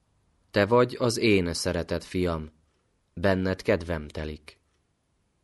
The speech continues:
Elmélkedés. Isten gyermeke. Jézus megkeresztelkedésének jelenetét olvasuk a mai evangéliumban.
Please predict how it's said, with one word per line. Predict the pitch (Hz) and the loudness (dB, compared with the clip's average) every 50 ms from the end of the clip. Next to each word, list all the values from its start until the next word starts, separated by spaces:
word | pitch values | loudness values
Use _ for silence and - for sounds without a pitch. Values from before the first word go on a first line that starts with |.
| _ _ _ _ _ _ _ _ _ _ _ _ _ _ _ _ _ _ _ _ _ _ _ _ _ _ _ _ _ _ _ _ _ | _ _ _ _ _ _ _ _ _ _ _ _ _ _ _ _ _ _ _ _ _ _ _ _ _ _ _ _ _ _ _ _ _
Elmélkedés. | 101 98 92 85 80 80 80 - - 82 80 82 80 78 - - - - _ _ _ _ _ _ _ _ _ _ _ _ _ _ _ _ | -4 -4 -2 -2 -4 -6 -6 -6 -6 -6 -4 -4 -6 -6 -10 -14 -16 -18 _ _ _ _ _ _ _ _ _ _ _ _ _ _ _ _
Isten | - 117 - - - - - 85 80 78 80 | -2 0 0 0 -4 -6 -6 -6 -6 -6 -6
gyermeke. | 80 82 85 85 82 82 82 82 - - 80 - _ _ _ _ _ _ _ _ _ _ _ _ _ _ _ _ _ _ _ _ _ _ _ _ _ _ _ _ _ _ _ _ _ _ _ _ _ _ _ - - - - _ _ _ _ | -6 -6 -6 -6 -8 -10 -10 -12 -12 -12 -14 -14 _ _ _ _ _ _ _ _ _ _ _ _ _ _ _ _ _ _ _ _ _ _ _ _ _ _ _ _ _ _ _ _ _ _ _ _ _ _ _ -20 -20 -20 -20 _ _ _ _
Jézus | _ 104 143 185 185 156 - | _ 8 8 8 8 8 8
megkeresztelkedésének | 156 165 185 180 - 139 104 98 - - 107 101 98 - 107 95 101 101 95 - - 104 98 101 101 95 - | 10 10 10 10 10 10 10 10 8 8 6 6 6 6 2 4 4 2 0 0 -2 -2 -2 -2 -4 -4 2
jelenetét | 113 120 123 113 101 92 90 87 87 - - 90 87 85 95 | 4 4 4 4 2 0 -4 -8 -10 -8 -8 -8 -6 -6 -2
olvasuk | 98 101 95 87 85 - - 90 - | -2 0 0 -2 -4 -6 -8 -4 -4
a | 95 | -2
mai | 95 98 95 95 95 | -2 0 0 0 0
evangéliumban. | 92 90 87 85 85 85 85 85 85 82 85 82 82 82 82 80 80 82 85 - | -2 -2 -4 -6 -8 -8 -8 -8 -8 -8 -8 -8 -10 -10 -12 -12 -12 -14 -14 -18